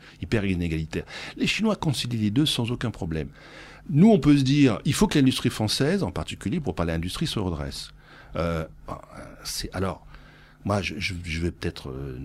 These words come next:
être politiquement incorrect, mais c'est pas, c'est pas, c'est pas sur le marché français qu'on va vendre tous nos produits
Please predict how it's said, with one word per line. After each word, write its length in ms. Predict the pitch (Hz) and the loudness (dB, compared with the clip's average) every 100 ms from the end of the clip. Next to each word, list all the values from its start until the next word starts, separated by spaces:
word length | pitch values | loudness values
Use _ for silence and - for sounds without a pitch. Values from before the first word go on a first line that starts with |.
| 65 | -12
être 140 | - - | -12 -10
politiquement 520 | - 82 - - 85 | -6 -6 -6 -6 -6
incorrect, 380 | 87 131 196 135 | -2 -2 -2 -2
mais 100 | 92 - - - - | -4 -8 -20 -20 -18
c'est 300 | - - - | -10 -8 -8
pas, 280 | - 120 113 - | -4 -4 -4 -8
c'est 220 | - - | -12 -10
pas, 180 | - 101 | -8 -8
c'est 160 | - - | -6 -6
pas 140 | 90 | -4
sur 160 | 117 - | -4 -4
le 60 | 82 | -4
marché 260 | 80 - | -4 -6
français 340 | 78 87 - 196 | -8 -6 -4 -4
qu'on 140 | 87 | -4
va 100 | 76 | -4
vendre 200 | 82 87 | -2 -4
tous 100 | - | -6
nos 120 | 98 85 | -6 -4
produits 280 | 73 78 | -4 -6